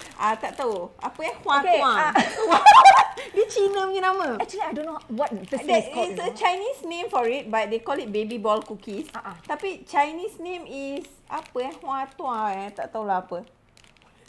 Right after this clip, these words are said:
Speaker 2: Jangan tipu. Korang kalau tahu, komen lah.
Speaker 1: Okey,
Speaker 2: Okey,
Speaker 1: kalau
Speaker 2: komen,
Speaker 1: korang
Speaker 2: komen,
Speaker 1: dah
Speaker 2: komen.
Speaker 1: tengok previous videos,
Speaker 2: Ah.
Speaker 1: you know is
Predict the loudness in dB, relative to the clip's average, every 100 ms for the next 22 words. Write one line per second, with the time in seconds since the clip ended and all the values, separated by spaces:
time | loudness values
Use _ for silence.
0 | _ _ -4 2 4 4 2 0 0 2
1 | 4 6 6 4 -16 _ _ -20 _ 2
2 | 2 2 0 0 0 -2 -4 -10 -18 -6
3 | -4 -2 -4 -6 -2 -2 0 0 0 0
4 | 0 2 2 2 0 -2 -4 -2 -4 -4
5 | -8 -10 -10 -8 -8 -8 -12 -6 -4 -4
6 | -4 -8 -14 -16 -20 -20 _ _ _ -12
7 | -8 -6 -8 -8 -8 -10